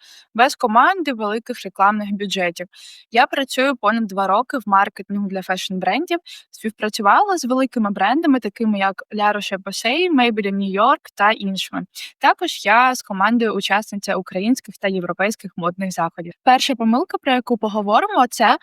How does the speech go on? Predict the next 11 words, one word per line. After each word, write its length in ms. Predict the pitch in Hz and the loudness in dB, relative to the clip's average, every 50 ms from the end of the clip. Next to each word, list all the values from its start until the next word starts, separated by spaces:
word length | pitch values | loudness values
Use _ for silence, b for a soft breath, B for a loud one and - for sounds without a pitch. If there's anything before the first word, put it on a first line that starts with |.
| B B B B _ | B B B B _
формувати 680 | - 269 254 262 277 269 285 269 240 208 - 180 180 - | 0 2 2 4 2 4 4 4 4 2 0 -4 -6 -6
колекцію 600 | - - 208 196 214 294 440 - - - 311 220 208 | -4 -4 0 2 2 2 0 -2 -4 -2 0 0 0
за 120 | 220 214 | 0 -2
принципом, 580 | - - 220 233 285 349 - 359 - 294 269 269 B B B B | -2 -2 0 0 0 0 -2 -2 0 0 0 0 B B B B
що 240 | - - - 247 233 | -8 0 0 0 4
бачив 400 | 196 208 202 202 - - 196 185 - | 6 6 4 4 4 -2 -6 -8 -8
у 100 | - 190 | -10 -10
Pinterest 600 | - - 240 330 403 - 359 330 320 311 - - | -6 -4 -4 -4 -2 -2 0 0 0 0 -2 -4
або 300 | - 202 175 180 226 254 | -4 -4 -2 0 2 2
у 60 | 269 262 | 2 2
конкурентів. 680 | - 269 254 - - 294 269 208 190 190 185 - | 2 0 0 0 0 -2 -2 0 -2 -4 -6 -10